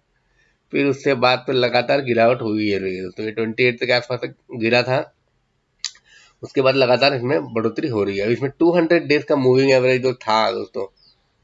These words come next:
तो ये भी इसने काट दिया है, तो ये इसका positive sign नजर आ रहा है दोस्तों। तो two hundred days का moving average थर्टी, थर्टी फ़ोर पर है, तो ये उसके ऊपर ही देखो close हुआ है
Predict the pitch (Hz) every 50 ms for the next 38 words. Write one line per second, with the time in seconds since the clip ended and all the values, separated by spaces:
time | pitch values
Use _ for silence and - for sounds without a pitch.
0 | _ _ _ _ - 127 117 120 123 127 127 135 139 131 127 131 151 170 165 -
1 | 117 104 104 98 98 95 101 101 95 90 90 92 92 - 110 113 120 120 117 -
2 | - 127 131 131 127 110 107 110 110 117 127 127 - 117 107 104 101 101 95 98
3 | 98 95 95 95 95 95 95 95 98 - - 90 - - - - 120 117 113 -
4 | 123 123 123 123 123 120 117 117 120 123 123 117 120 - 139 127 127 127 127 131
5 | 131 131 127 123 123 123 - 127 113 127 123 120 - 143 127 113 117 110 - 120
6 | 117 - 123 127 - - 120 107 123 127 - - 123 127 127 131 127 123 123 135
7 | - - _ _ _ _ _ _ _ _ _ _ _ _ - 139 120 117 127 135
8 | 147 160 180 - - _ _ _ _ _ _ _ _ _ _ _ _ _ _ -
9 | - - _ _ _ - 123 - - 156 139 131 127 117 139 147 151 147 143 139
10 | 139 131 - 131 120 117 110 107 107 98 92 87 87 85 -